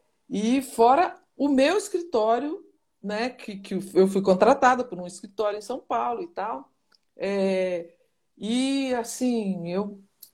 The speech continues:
fiquei um pouco atordoada com tudo isso, te confesso. Senti a pressão, e, mas, assim, mudou minha vida,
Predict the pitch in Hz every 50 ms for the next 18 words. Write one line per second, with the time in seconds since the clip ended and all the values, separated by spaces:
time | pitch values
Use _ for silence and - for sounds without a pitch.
0 | _ _ _ - - 262 254 - 269 277 330 302 - - 247 240 269 277 - -
1 | 311 302 294 285 269 269 - 277 285 262 247 302 285 240 226 226 226 254 - 254
2 | 254 - 262 233 294 320 285 226 - - 190 196 202 202 196 - 175 170 180 208
3 | - - - - _ _ _ _ _ - - - 240 226 196 196 233 240 262 262
4 | - 220 202 196 - - 190 180 196 220 240 233 - - _ _ _ _ _ _
5 | _ - 180 190 202 202 196 202 202 196 190 196 185 185 180 190 196 220 247 285
6 | 302 - - 277 302 - - 269 254 240 254 339 381 285 294 294 349 381 339 269
7 | 208 156 151 151 135 - 131 127 -